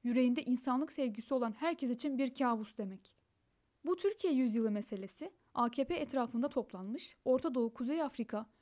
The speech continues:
ve daha sonra Kara Afrika bölgelerine göz koymuş, İslam'ı da bu fütühatın örtüsü haline getirmek isteyen bir ekibin iki bin on birden beri savunduğu fikirlerin mantıksal ve mantıksız sonucu.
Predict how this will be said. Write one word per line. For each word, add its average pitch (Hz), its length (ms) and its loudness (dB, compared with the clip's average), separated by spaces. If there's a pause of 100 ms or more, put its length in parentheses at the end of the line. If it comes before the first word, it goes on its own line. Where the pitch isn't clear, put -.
(160)
ve 254 120 4
daha 320 180 4
sonra 285 280 0
Kara 262 240 -2
Afrika 302 360 -4
bölgelerine 220 480 2
göz 269 280 2
koymuş, 208 520 -6 (440)
İslam'ı 302 460 -2
da 247 120 2
bu 294 60 -6
fütühatın 302 500 -4
örtüsü 262 380 -2
haline 269 340 0
getirmek 254 400 -4
isteyen 269 380 -2
bir 220 100 -2
ekibin 214 480 -6 (380)
iki 262 180 -6
bin 302 100 0
on 330 200 0
birden 247 320 0
beri 220 180 0
savunduğu 214 440 -2
fikirlerin 214 500 -2
mantıksal 240 600 -2 (400)
ve 302 60 4
mantıksız 247 480 -2
sonucu. 214 460 -2